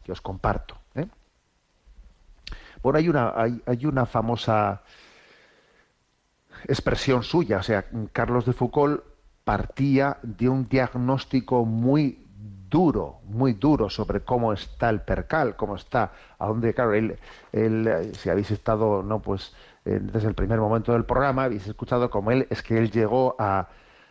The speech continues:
a tocar fondo en la experiencia del egoísmo, de la búsqueda del placer, del materialismo, de todo, ¿no? Y entonces él, él llega a formular una, una expresión, ¿no? "El hombre ha muerto,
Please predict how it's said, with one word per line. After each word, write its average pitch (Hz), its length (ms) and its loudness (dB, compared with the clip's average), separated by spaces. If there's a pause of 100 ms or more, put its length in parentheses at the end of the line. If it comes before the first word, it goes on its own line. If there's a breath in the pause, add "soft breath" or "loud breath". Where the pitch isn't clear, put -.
(160 soft breath)
a 107 80 -2
tocar 117 380 0
fondo 127 600 2
en 113 180 2
la 107 60 4
experiencia 113 640 0
del 107 200 2
egoísmo, 120 640 0
de 117 100 2
la 95 80 2
búsqueda 110 440 -2
del 104 160 2
placer, 123 640 -2
del 113 160 0
materialismo, 104 1080 0
de 101 100 2
todo, 113 400 0
¿no? 135 180 0 (760 loud breath)
Y 120 40 0
entonces 135 360 0
él, 131 240 4 (840)
él 113 200 0
llega 113 240 2
a - 20 0
formular 110 400 0
una, 107 300 0
una 113 140 0
expresión, 98 600 -2
¿no? 110 180 -6 (340 soft breath)
"El 117 200 4
hombre 143 360 2
ha 120 60 2
muerto, 113 560 -4